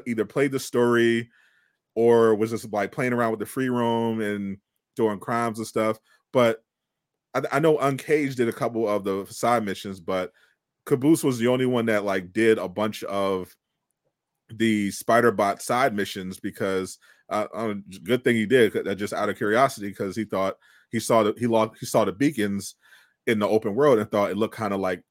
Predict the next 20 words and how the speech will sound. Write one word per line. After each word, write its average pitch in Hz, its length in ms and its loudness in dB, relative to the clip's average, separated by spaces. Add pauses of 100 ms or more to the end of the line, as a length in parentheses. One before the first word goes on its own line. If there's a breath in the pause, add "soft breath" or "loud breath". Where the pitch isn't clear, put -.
similar, 135 420 -8
similar 147 340 0
to 113 80 0
Spider-Verse. 131 640 2 (560 soft breath)
And 113 540 2 (800)
he 147 80 0
just 127 140 2
did 120 100 2
Spider-Bots, 110 500 4
and 107 100 -4
he 107 60 -2
confirmed, 113 380 0
like, 98 120 0
the 104 80 -4
Spider-Bots 117 540 2
you 107 60 -6
pick 110 200 0
up 110 220 2
were, 98 160 0
like, 95 340 -2